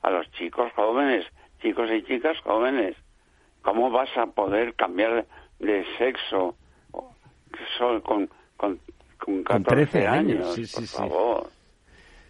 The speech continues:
Speaker 2: De forma
Speaker 1: Yo tengo
Speaker 2: irreversible.
Speaker 1: algunos, conozco algunos casos de trans que, bueno, hay que defender a esta gente cuando pasa de un sexo a otro.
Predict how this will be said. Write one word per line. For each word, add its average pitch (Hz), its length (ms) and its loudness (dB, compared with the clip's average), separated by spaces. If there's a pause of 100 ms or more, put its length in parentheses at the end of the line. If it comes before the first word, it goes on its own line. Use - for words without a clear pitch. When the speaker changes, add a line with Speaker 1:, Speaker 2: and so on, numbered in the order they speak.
(420)
Speaker 2:
De 107 240 -2
forma 143 280 4
Speaker 1:
Yo 160 60 8
tengo 131 100 4
Speaker 2:
irreversible. 117 320 6
Speaker 1:
algunos, 139 380 2 (220)
conozco 123 360 0
algunos 139 400 2 (100)
casos 127 420 2
de 110 120 4
trans 117 260 2 (340)
que, - 120 -12
bueno, - 380 -2 (320)
hay 95 120 0
que 113 120 2
defender 123 560 4
a 123 40 2
esta 80 220 -4
gente 135 500 0 (360)
cuando 85 420 2
pasa 95 340 0
de 87 100 -2
un 87 140 -2 (120)
sexo - 340 -2
a 95 200 4
otro. 120 360 0